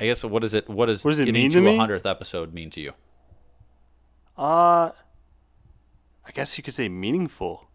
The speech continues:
Speaker 2: I didn't think people would listen, and I appreciate you people who listen.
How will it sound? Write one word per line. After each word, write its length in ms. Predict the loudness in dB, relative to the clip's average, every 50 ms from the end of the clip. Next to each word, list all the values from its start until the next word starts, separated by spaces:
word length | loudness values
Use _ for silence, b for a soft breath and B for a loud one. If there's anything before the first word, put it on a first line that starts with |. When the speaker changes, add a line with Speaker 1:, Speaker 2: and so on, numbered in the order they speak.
| _ -8
Speaker 2:
I 40 | -6
didn't 180 | -6 -6 -4
think 360 | -4 -6 -6 -6 -10 -16 -20 _ _
people 260 | -12 -12 -10 -8 -10
would 100 | -10 -8
listen, 460 | -6 -6 -4 -4 -4 -6 -8 -12 -14 -14
and 80 | -10 -8
I 60 | -8
appreciate 440 | -8 -6 -4 -4 -4 -4 -6 -8 -10
you 100 | -10 -12
people 340 | -12 -14 -16 -14 -14 -16 -16
who 80 | -16
listen. 320 | -18 -18 -20 -20 -20 -20